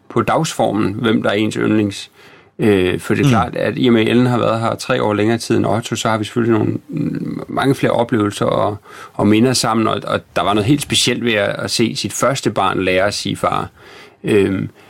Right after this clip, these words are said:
Speaker 1: men, men, men dermed ikke sagt, at hun bare er nummer et. Altså, det, det er hun ikke nødvendigvis, fordi så er der noget andet, hvor Otto er, er meget, øh, federe og, og meget mere cool. Øh, så, så jeg vil sige, det skifter sådan lidt, øh,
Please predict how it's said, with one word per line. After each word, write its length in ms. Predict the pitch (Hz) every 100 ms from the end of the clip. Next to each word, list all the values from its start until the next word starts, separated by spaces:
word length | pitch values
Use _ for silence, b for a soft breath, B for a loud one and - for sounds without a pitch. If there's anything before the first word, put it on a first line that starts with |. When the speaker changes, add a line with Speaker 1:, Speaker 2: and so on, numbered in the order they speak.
| B B
Speaker 1:
men, 320 | 113 110 110
men, 340 | 107 98 98 -
men 320 | - 110 101
dermed 260 | - 123 135
ikke 140 | 139
sagt, 120 | - 113
at 60 | -
hun 140 | 123
bare 200 | 120 113
er 40 |
nummer 200 | 107 101 98
et. 260 | 113 - -
Altså, 220 | 139 110
det, 320 | 117 127 120 -
det 140 | 131 131
er 40 |
hun 160 | 107 101
ikke 220 | 107 -
nødvendigvis, 440 | 139 104 101 104 -
fordi 140 | 104
så 120 | 110
er 40 | 123
der 60 |
noget 180 | 113 104
andet, 260 | 104 127 127
hvor 280 | 147 - 101
Otto 200 | - 113
er, 180 | 87 - B B B B -
er 100 | 85
meget, 460 | - 123 131 120
øh, 320 | - - 95
federe 460 | - 110 101 101 107 - -
og, 220 | 131 101
og 220 | 104 104
meget 200 | 104 117
mere 140 | 123 107
cool. 360 | - 110 101 104 B B B -
Øh, 200 | 101 95
så, 140 | - 101
så 160 | -
jeg 80 | 104
vil 80 | 95
sige, 140 | -
det 100 | 113
skifter 380 | - - 170 -
sådan 240 | 113 120 107
lidt, 220 | 120 -
øh, 300 | 135 113